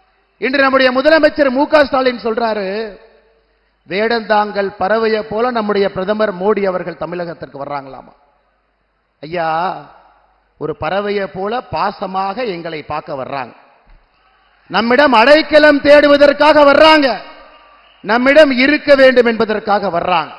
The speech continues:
பெருச்சாளியை போல கோபாலபுரத்துல வங்கிலே ஒளிந்திருக்கவில்லை. பெருச்சாளி மாதிரி கோபாலபுரத்துல வங்கிலபூர் பறவையை போல வந்து நம்மிடம் சரணடைந்து நம்மை எல்லாம் பார்ப்பதற்காக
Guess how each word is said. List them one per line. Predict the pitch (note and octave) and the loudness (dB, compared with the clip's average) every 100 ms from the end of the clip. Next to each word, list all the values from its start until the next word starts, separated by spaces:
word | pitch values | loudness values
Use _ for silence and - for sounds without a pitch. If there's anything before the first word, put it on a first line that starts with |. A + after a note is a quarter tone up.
| - - _ _ _ _ _ _ _ - | -20 -20 _ _ _ _ _ _ _ -8
பெருச்சாளியை | F#3 A3 C4+ - - B3+ B3+ A#3 A3 A3 | -4 -2 -2 -4 0 4 4 2 0 0
போல | G#3 G3+ G#3 F3+ | 0 2 2 2
கோபாலபுரத்துல | G#3 B3 B3 A#3 G#3+ A3+ A3 B3 C4+ - - - - D#3 | 2 4 4 4 0 -2 -2 2 2 2 -4 -20 -8 4
வங்கிலே | B3+ D#4+ F4 F#4 D#4 A#3 | 6 6 6 8 8 8
ஒளிந்திருக்கவில்லை. | D#4 E4 D#4 C#4 G#3+ E3 C3 - - - - - - | 6 6 2 2 -2 -4 -8 -16 -20 -20 -20 -20 -2
பெருச்சாளி | A3+ D#4 D#4 D#4+ D4+ D4 C#4 | 2 2 4 4 6 4 4
மாதிரி | D4 C#4+ A#3 | 4 4 8
கோபாலபுரத்துல | D4 D4+ D4 C#4 C#4 C4+ D4 C4+ | 8 8 4 6 6 4 2 4
வங்கிலபூர் | C4+ D4 D#4+ C#4+ C4 A3+ - - - _ _ _ _ _ _ - | 2 4 4 4 4 0 -4 -20 -20 _ _ _ _ _ _ -6
பறவையை | G3 B3 C4+ C4+ B3+ B3+ | 2 4 4 4 2 0
போல | A#3+ C#4 C4+ A3+ | 4 6 6 2
வந்து | B3+ C#4+ C4 | 2 2 2
நம்மிடம் | A#3+ C4+ C4+ - | 2 2 2 0
சரணடைந்து | A#3 C#4+ C4+ C4+ C4 D4+ C4+ - - - _ - | -2 0 2 2 2 2 2 0 -18 -20 _ -10
நம்மை | F#3 G#3+ G#3+ | -8 -2 -2
எல்லாம் | G#3+ A#3+ B3+ - | 0 0 0 -2
பார்ப்பதற்காக | F#3+ A3 B3 B3 G#3+ G#3 F#3+ | 0 0 0 -4 -6 -8 -8